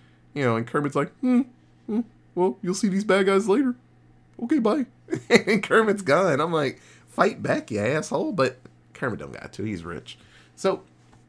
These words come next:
we meet up with Emmett and his ma. Well, like I said, named Ma. But she is widowed because their father,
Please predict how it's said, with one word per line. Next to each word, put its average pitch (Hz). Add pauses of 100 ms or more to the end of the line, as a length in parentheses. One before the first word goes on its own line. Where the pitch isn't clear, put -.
(340)
we 147
meet 190
up 180
with 196 (100)
Emmett 190 (380)
and 139
his 165
ma. 120 (160)
Well, 90
like 92
I 90
said, 101
named 101
Ma. 110 (460)
But 139 (560)
she -
is 156
widowed 160
because 123
their 110
father, 165